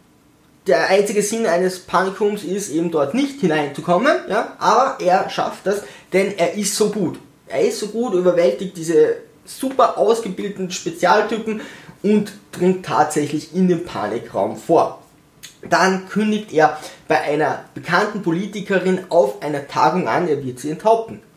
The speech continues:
Da sagen die Sicherheitsleute, nope, also wir passen auf. Und er schafft es tatsächlich vor ganz vielen Leuten und Sicherheitsleuten mit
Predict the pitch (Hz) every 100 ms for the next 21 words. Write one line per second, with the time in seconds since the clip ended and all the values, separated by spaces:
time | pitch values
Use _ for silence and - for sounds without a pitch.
0 | - - _ _ _ _ _ - - 156
1 | 170 202 208 202 214 - 208 208 196 190
2 | 170 139 139 208 - - 147 135 131 131
3 | 135 - 113 - 180 180 202 - - -
4 | - - - 269 302 - 180 180 190 233
5 | - 214 - 175 202 202 139 147 185 -
6 | - 202 226 220 226 285 - - 254 254
7 | 185 170 185 185 269 330 - - - _
8 | 247 285 277 269 269 262 226 226 214 208
9 | 208 202 277 -